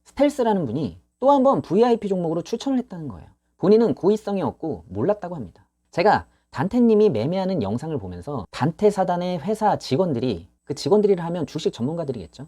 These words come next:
단태님이 지엔코를 매매했다는 걸 알 수도 있었겠다라는 합리적인 의심이 드는 지점이 보이더라고요. 자, 단테님은 지엔코라는 종목을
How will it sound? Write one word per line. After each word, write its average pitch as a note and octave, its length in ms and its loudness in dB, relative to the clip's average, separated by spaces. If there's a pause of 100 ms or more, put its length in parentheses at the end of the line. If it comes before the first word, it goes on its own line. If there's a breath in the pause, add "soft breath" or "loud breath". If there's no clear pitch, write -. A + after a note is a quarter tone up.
단태님이 A3 640 4
지엔코를 A3 640 2
매매했다는 D3+ 520 -2
걸 D#3 320 -4
알 C3 200 0
수도 A#3 300 0
있었겠다라는 - 920 -2
합리적인 C4 520 4
의심이 F#3 380 2
드는 G3+ 180 4
지점이 C#3 580 -2
보이더라고요. D#3 540 -2 (220)
자, G#2 160 -2
단테님은 F#3 720 2 (240)
지엔코라는 A#3 760 2
종목을 G#2+ 540 -2